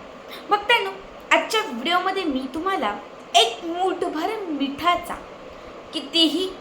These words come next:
कठीण असणारी एखादी इच्छा असेल, तर ती इच्छा, मनातील प्रत्येक इच्छा पूर्ण करणारा एक अत्यंत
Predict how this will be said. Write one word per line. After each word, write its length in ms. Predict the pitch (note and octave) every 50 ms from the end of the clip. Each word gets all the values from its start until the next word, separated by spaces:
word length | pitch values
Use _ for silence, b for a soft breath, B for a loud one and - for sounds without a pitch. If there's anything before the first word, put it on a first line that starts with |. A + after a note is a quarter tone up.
| - - -
कठीण 500 | D4 C4 C4 - - - D4+ D#4 E4 D#4+
असणारी 760 | - C#4 D4 C#4 - A#3+ B3+ A#3+ A#3+ A#3+ B3+ B3+ - A#3 A#3
एखादी 320 | A3+ - A#3 A3 A3 A3+ A3+ A3 - -
इच्छा 380 | C#4+ - - - - - G4
असेल, 460 | F4+ B3+ A3 G#3+ - - F#3+ F#3 A#3 - B B B B B - -
तर 160 | C4 C4+ C4
ती 640 | C4 - - - D#4 D4+ C#4+ C#4+ D4 - - - - - - -
इच्छा, 640 | C#4+ C4+ - - - - F4 C#4 G3+ G#3+ - - - -
मनातील 580 | A3 A#3 A#3 B3 A#3+ B3 B3 - - C#4+ C4+ C4+ - - - - - -
प्रत्येक 720 | C#4+ C4+ C#4 C4 - - - - D4+ D4+ D#4 D4+ - - - C4
इच्छा 400 | A#3+ - - - - D4+ D#4 C4+
पूर्ण 560 | C4 - - - - D4 D4+ F4 F4+ F#4 F4+
करणारा 480 | F4 - B3+ A3+ A3 G#3 G3 G3+ A#3+ - - B B B B B B - -
एक 200 | C#4 - - - - -
अत्यंत 880 | C#4+ C#4 - - - - - - - E4+ E4 E4 D#4+ D#4+ E4 - -